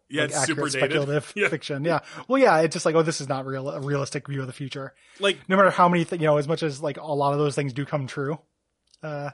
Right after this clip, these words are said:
Speaker 2: you know, the corporate kind of, uh, citizenship and all that jazz.
Speaker 1: But they could not anticipate fucking four chan.
Speaker 2: No, no, they could not, you know,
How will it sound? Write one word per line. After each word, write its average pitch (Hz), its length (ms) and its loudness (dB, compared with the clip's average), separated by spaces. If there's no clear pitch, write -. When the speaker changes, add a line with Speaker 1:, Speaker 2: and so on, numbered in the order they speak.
Speaker 2:
you 156 120 -10
know, 156 80 -8
the 143 100 -8
corporate 143 320 -4
kind 139 160 -8
of, 135 160 -10
uh, 139 240 -10
citizenship 190 480 -4
and 170 100 -6
all 160 100 -2
that 165 100 -6
jazz. 165 380 -10
Speaker 1:
But 175 120 -4
they 180 120 0
could 202 220 0
not 185 200 0
anticipate 147 640 -6
fucking 131 380 -10
four 120 280 -10
chan. 98 380 -14
Speaker 2:
No, 165 440 2
no, 131 200 -6
they 147 80 0
could 170 160 0
not, 156 280 2
you 160 100 -8
know, 143 180 -2